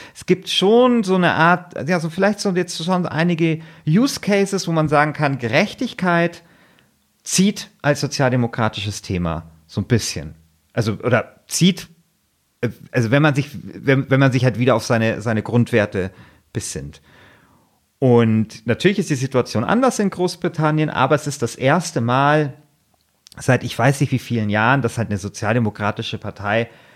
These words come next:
mit einem linken Programm antritt, das ausprobiert und damit einen unglaublichen Erfolg hat. Also wenn, man mu-, darf ja nicht vergessen, dass die vor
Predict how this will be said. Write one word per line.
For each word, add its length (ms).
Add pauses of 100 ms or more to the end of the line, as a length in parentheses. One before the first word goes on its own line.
(140)
mit 360
einem 320
linken 500
Programm 560 (140)
antritt, 600
das 120
ausprobiert 800 (800)
und 180
damit 460
einen 260 (100)
unglaublichen 540
Erfolg 340
hat. 200
Also 320 (180)
wenn, 220
man 140
mu-, 100
darf 220
ja 60
nicht 140
vergessen, 380
dass 160
die 260 (120)
vor 640